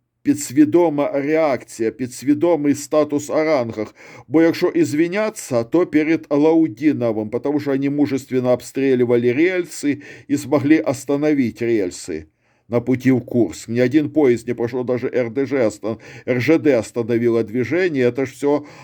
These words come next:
Алаудинов говорит: «Видишь, а ведь поезда же не ходят, мы их остановили». Ну да, останавливали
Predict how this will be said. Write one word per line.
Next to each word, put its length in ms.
Алаудинов 800
говорит: 200
«Видишь, 280
а 60
ведь 160
поезда 440
же 140
не 100
ходят, 400
мы 140
их 180
остановили». 800
Ну 100
да, 200
останавливали 880